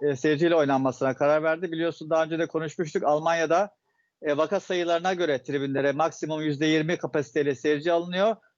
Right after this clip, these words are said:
Köln'deki vaka sayısı otuz beşi geçtiği için bir haftalık ortalamada, e, sağlık müdürlüğü aldığı kararla üç yüz kişiye, e, izin verdi. Hatta hafta sonu Köln Mönchengladbach karşılaşması da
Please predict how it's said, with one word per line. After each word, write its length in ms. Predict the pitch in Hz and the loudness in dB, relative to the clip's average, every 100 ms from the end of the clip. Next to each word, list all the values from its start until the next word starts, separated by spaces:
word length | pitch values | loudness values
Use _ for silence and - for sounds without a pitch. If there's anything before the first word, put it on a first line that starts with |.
| _ - | _ -4
Köln'deki 680 | 170 165 165 170 190 196 - _ | 0 2 0 0 0 0 -2 _
vaka 240 | 160 196 | -4 -2
sayısı 560 | 190 180 165 - 190 220 - _ _ _ | -2 0 0 0 -2 -2 -6 _ _ _
otuz 340 | 160 151 170 165 | -6 -2 0 0
beşi 280 | 170 196 | 0 -2
geçtiği 380 | 170 165 - 202 | 0 -2 0 0
için 200 | 185 160 | 0 -2
bir 80 | 151 | 2
haftalık 400 | 151 147 151 143 | 2 0 -4 -2
ortalamada, 760 | 156 147 151 156 156 165 214 202 _ _ _ 160 | -2 -2 0 0 2 2 0 -2 _ _ _ -2
e, 340 | 151 151 151 147 | 0 2 0 0
sağlık 380 | 170 170 185 | 2 2 0
müdürlüğü 460 | 175 151 156 156 185 | -4 -2 0 2 0
aldığı 440 | 214 160 160 170 | 0 0 0 -2
kararla 560 | 156 170 156 151 196 202 - | 0 2 2 4 2 0 -4
üç 200 | 185 180 | -6 -6
yüz 140 | 160 | -6
kişiye, 520 | 170 - 165 170 160 - _ | -8 0 2 4 2 -6 _
e, 340 | - 139 135 135 | -6 -2 0 0
izin 280 | 131 143 139 | 0 2 2
verdi. 420 | 143 139 208 208 | 2 2 0 0
Hatta 400 | 156 151 - 165 | -4 -4 0 0
hafta 260 | 156 - 170 | -2 -2 -2
sonu 300 | 165 165 165 | 0 -2 -2
Köln 260 | - 170 165 | 2 0 2
Mönchengladbach 680 | 165 - 160 170 160 160 151 | -4 -4 -2 0 0 -2 0
karşılaşması 680 | 156 147 156 143 160 147 143 | -2 0 -4 -4 -8 -4 0
da 200 | 185 | 0